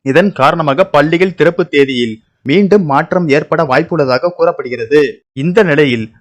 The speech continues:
பள்ளி மாணவர்களுக்கு போக்குவரத்து துறை மு-, முக்கிய அறிவுறுத்தல்களை வெளியிட்டுள்ளது. அதில், பள்ளிகள் திறந்தவுடன் மாணவர்களுக்கு புதிய பஸ் பாஸ் வழங்குவது சாத்தியமில்லை. எனவே, புதிய பஸ் பாஸ் வழங்கும் வரை பள்ளி மாணவர்கள் பழைய பஸ் பாஸை காட்டி பேருந்துகளில் பயணிக்கலாம். அதாவது,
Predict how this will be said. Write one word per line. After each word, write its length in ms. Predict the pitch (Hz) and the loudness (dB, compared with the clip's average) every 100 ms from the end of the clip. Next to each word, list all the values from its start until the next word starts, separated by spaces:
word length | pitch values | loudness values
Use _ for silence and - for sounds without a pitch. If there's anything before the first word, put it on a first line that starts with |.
| _ | _
பள்ளி 340 | 143 165 214 220 | 0 0 0 -2
மாணவர்களுக்கு 720 | 131 147 180 165 139 135 202 - | 0 0 2 4 2 0 -6 -6
போக்குவரத்து 580 | 170 226 185 165 170 196 | -4 -4 0 0 0 -2
துறை 220 | 151 131 | 0 0
மு-, 280 | 127 135 _ | -2 -10 _
முக்கிய 380 | 123 131 214 170 | -16 -2 2 4
அறிவுறுத்தல்களை 680 | 139 180 170 165 139 143 | 4 0 0 0 2 2
வெளியிட்டுள்ளது. 760 | 165 139 151 135 117 135 127 107 _ | 2 0 -2 -2 0 2 2 -2 _
அதில், 400 | - 135 151 110 - _ _ - | -6 -2 -2 -4 -14 _ _ 0
பள்ளிகள் 480 | 165 208 214 226 | 0 2 2 2
திறந்தவுடன் 540 | 220 160 180 151 131 170 | 2 -2 0 -2 -2 -2
மாணவர்களுக்கு 680 | 127 156 175 143 135 185 175 | -2 -2 0 -2 -2 -4 -6
புதிய 340 | 170 214 214 | -2 0 0
பஸ் 280 | 135 - - | 0 -4 -4
பாஸ் 280 | 170 175 - | 0 0 0
வழங்குவது 440 | 131 147 151 165 | -4 -2 -2 -2
சாத்தியமில்லை. 920 | 165 127 135 170 156 110 123 127 - _ - | 0 -2 0 -4 -4 -4 0 0 -2 _ -6
எனவே, 300 | 143 175 220 | 0 2 2
புதிய 340 | 220 175 208 | 0 -2 0
பஸ் 300 | 196 139 - | 0 -2 -2
பாஸ் 240 | 170 170 - | 0 0 0
வழங்கும் 340 | 123 147 170 | -6 -4 -2
வரை 380 | 127 117 110 113 _ - | 0 0 -4 -12 _ -2
பள்ளி 400 | 147 180 214 190 | 0 0 0 -2
மாணவர்கள் 680 | 117 143 151 123 110 110 _ _ - | 0 0 0 -2 -6 -10 _ _ -4
பழைய 360 | 135 165 226 | 0 2 2
பஸ் 280 | 226 143 - | 2 -2 -2
பாஸை 360 | 175 165 190 190 | -2 -2 -2 -2
காட்டி 380 | 135 139 175 170 | -2 0 -2 -4
பேருந்துகளில் 720 | 147 160 196 190 151 165 208 | -2 2 2 2 0 0 0
பயணிக்கலாம். 680 | 127 139 151 - 123 120 104 | 0 0 -4 -2 0 0 -4
அதாவது, 560 | 117 143 170 135 120 | -2 0 0 -2 -4